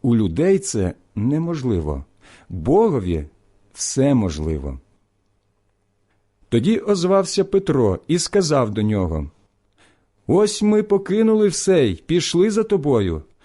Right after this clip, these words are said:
Що будемо за те мати?» Ісус відповів їм: істинно кажу вам, ви, що пішли за мною,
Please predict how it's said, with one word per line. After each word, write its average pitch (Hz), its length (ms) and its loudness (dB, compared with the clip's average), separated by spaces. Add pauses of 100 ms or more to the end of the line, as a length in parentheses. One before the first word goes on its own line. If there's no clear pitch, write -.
(120)
Що 214 420 2
будемо 190 440 2
за 151 140 0
те 165 280 2
мати?» 110 540 0 (960)
Ісус 123 420 -4
відповів 143 500 -2
їм: 82 280 -4 (1160)
істинно 123 680 -2
кажу 92 380 -2
вам, 92 340 -2 (560)
ви, 127 420 0 (240)
що - 280 -4
пішли 160 340 -2
за 156 160 -2
мною, 117 460 -2